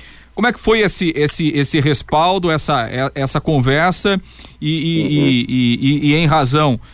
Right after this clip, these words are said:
Speaker 1: é, do que o senhor recebeu, o senhor segue no processo, o senhor continua, é, é, no clube, apesar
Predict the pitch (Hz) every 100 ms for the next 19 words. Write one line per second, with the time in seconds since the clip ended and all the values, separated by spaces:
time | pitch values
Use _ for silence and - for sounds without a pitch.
0 | - 120 117 131 131 165 139 160 139 151
1 | 147 120 143 170 165 - 160 139 - -
2 | 175 165 160 143 139 - 151 170 175 -
3 | 151 - 160 165 151 147 151 175 131 -
4 | - - 120 117 123 123 127 147 - 160
5 | 185 139 139 131 156 120 143 151 117